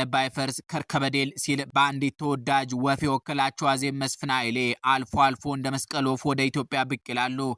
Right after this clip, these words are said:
በቅርብ ወራት ውስጥ ሁመራና መቀሌ በይፋ፣ አዲስ አበባ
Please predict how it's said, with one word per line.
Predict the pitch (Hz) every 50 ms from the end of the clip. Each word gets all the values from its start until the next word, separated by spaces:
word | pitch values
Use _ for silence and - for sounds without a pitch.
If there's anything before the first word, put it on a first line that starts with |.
| - - - - -
በቅርብ | 135 131 - 156 165 190
ወራት | 190 165 143 131 135 131 139
ውስጥ | 131 123 - -
ሁመራና | 127 165 147 147 139 139 135 135 135 135 135 135
መቀሌ | 143 139 - - 147 139 135 131
በይፋ፣ | 117 139 139 127 120 110 143 139 139 135 - 139
አዲስ | 135 131 131 143 131 143
አበባ | 139 131 131 131 135